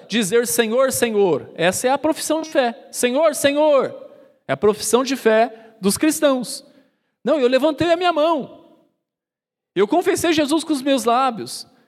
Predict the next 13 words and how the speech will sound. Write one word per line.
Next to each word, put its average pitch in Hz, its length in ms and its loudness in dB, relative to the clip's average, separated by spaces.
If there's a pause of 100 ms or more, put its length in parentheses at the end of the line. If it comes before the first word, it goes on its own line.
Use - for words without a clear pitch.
(400)
Eu 277 140 2
criei, 359 340 0
eu 269 100 0
creio 349 360 2
nisso." 330 580 -4 (560)
Tá, 294 540 0 (400)
a 233 180 2
evidência 247 1400 0
dessa 202 320 0
salvação 202 1000 0 (520)
são 392 300 -4
as 349 160 -2
obras. 359 800 0